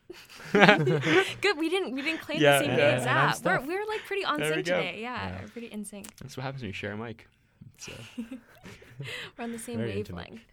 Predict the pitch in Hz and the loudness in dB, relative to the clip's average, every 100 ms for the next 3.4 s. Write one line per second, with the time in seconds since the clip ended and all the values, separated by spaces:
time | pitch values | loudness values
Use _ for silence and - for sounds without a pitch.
0 | _ 104 98 101 226 226 _ _ - - | _ -14 -12 -14 -16 -20 _ _ -20 -14
1 | - 170 220 185 131 139 156 123 139 - | -2 0 2 2 0 -2 -2 -4 -4 -4
2 | - 98 92 85 90 - 156 123 101 110 | -4 -4 -4 -8 -8 -6 -4 -4 -4 -8
3 | - - 80 76 | -10 -12 -12 -6